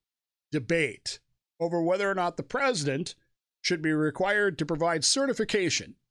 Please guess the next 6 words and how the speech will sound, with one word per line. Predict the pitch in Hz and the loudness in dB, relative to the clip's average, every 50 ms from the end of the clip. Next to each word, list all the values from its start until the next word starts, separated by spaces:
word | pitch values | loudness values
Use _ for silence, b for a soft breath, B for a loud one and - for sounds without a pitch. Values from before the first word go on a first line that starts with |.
| _ _ _ _ _ _ _ _ _ _ _ _ _ _ _ - | _ _ _ _ _ _ _ _ _ _ _ _ _ _ _ -2
prior | 202 208 202 208 208 185 170 165 165 165 | 0 0 2 2 2 2 2 2 2 0
to | 156 - - - 156 151 160 | 0 0 0 2 2 2 2
invoking | 170 160 151 131 147 160 165 151 - 147 139 139 147 139 - - _ _ _ _ _ _ _ _ | 2 0 0 2 2 2 0 0 0 0 2 2 0 -2 -4 -10 _ _ _ _ _ _ _ _
the | - 151 139 | -2 0 2
Insurrection | - 151 151 - - 165 147 156 170 185 - - 147 127 | 2 0 2 2 0 2 2 2 2 0 0 -2 -2 -2
Act | 123 123 123 139 - | -2 -2 -2 -4 -6